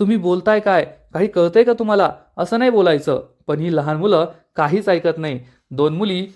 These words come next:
सखीला पकडतात, दोन मुलं कान्हाला पकडतात आणि या दोघांना एकमेकांच्या जवळ घेऊन येतात. आणि आता आमचं डेअर पूर्ण करायचंच,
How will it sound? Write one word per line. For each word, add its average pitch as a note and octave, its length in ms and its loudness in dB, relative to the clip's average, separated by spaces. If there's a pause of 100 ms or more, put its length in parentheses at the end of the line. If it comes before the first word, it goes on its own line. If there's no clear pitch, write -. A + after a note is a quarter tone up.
(140)
सखीला B3 300 2
पकडतात, D#3+ 540 -2 (240)
दोन D3 260 0
मुलं F3+ 300 2 (300)
कान्हाला D#3 360 -2
पकडतात F#3 540 0 (260)
आणि D#3+ 140 -2
या F3 80 2
दोघांना E3 540 0 (240)
एकमेकांच्या F3+ 640 -2
जवळ G#3 320 4
घेऊन E3+ 220 -2
येतात. D3+ 300 -2 (320)
आणि F3 320 -2 (240)
आता E3+ 300 0
आमचं G3 320 -4
डेअर G3 200 4
पूर्ण G#3 320 -4
करायचंच, G3 640 0